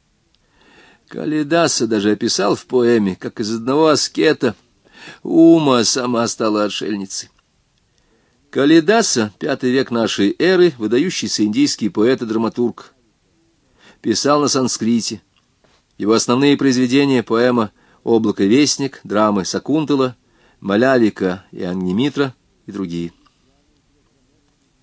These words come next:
Я тебе говорю, какого бы жениха ты ни представлял, Химнолини, она всегда будет сравнивать его с Рамешем, а такое сравнение мало кто выдержит.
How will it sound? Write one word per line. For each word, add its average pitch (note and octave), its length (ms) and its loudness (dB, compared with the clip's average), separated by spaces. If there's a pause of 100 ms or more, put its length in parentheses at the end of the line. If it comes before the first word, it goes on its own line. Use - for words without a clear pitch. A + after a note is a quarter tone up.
(1000)
Я B2+ 200 0
тебе B2 300 2
говорю, B2 400 4
какого C3 380 0
бы B2+ 120 0
жениха B2+ 440 0
ты B2+ 100 -4
ни C3 80 0
представлял, B2+ 800 0 (720)
Химнолини, C3 720 0 (440)
она A2+ 180 -2
всегда A#2+ 340 0
будет C#3+ 240 4
сравнивать C#3+ 560 0
его C#3+ 140 0
с - 100 -4
Рамешем, C#3 540 0 (500)
а - 120 -10
такое G3 320 2
сравнение F#3 420 2
мало F#3 280 2
кто E3 200 -4
выдержит. D#3 540 0